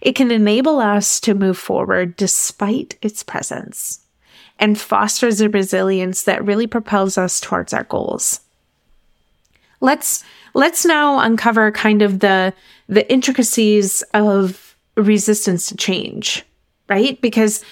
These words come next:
when we're working on something new, there's the fear that lets us know, "Hey,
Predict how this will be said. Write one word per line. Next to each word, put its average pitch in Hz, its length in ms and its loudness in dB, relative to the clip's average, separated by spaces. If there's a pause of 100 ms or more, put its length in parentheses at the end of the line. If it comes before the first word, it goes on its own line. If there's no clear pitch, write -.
(120)
when 226 220 4
we're 220 100 4
working 240 440 2
on 226 200 4
something 202 540 2
new, 214 560 2 (440)
there's 208 360 2
the 208 140 2
fear 202 600 -2 (440)
that 202 440 0 (220)
lets 214 380 0
us 254 200 0
know, 185 440 0
"Hey, 208 680 0